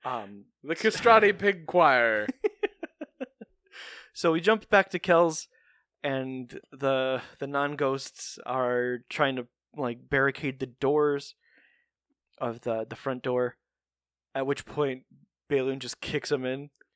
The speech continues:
Speaker 2: The last time they barricaded that door, they put a big piece of wood,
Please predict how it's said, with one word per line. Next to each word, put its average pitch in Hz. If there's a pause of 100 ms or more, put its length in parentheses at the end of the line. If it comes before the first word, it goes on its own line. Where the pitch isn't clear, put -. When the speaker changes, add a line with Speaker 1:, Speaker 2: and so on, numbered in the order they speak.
(680)
Speaker 2:
The 151
last 156
time 220
they 202
barricaded 147
that 113
door, 127
they 113
put 127
a 104
big 117
piece -
of 104
wood, 104